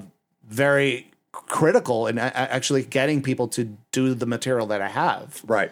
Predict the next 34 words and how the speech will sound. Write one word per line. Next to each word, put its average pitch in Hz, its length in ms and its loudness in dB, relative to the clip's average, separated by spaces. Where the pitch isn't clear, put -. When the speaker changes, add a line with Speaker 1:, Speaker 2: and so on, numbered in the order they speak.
Speaker 1:
So - 140 0
I 139 140 2
can't 143 300 -2
just 135 260 0
put 143 160 2
sheet 160 280 2
music 120 280 -2
in 120 60 -4
front 120 160 -2
of 113 60 -2
them 117 120 -2
and 113 120 -2
be 117 80 2
like, 110 180 0
"Okay, 139 220 4
follow 135 320 2
the 120 100 2
notes." - 600 -2
Speaker 2:
Right. 113 260 0
Speaker 1:
And, 147 520 2
uh, 147 460 4
you 156 100 2
know, 147 200 2
uh, 147 220 -2
it's 151 180 0
interesting, 165 500 2
too, 185 240 4
like, 143 240 2
uh, 135 160 2
recently 135 500 0
with 120 160 -2
the 123 80 -4
bodybuilding 135 580 2
contest, 113 680 -2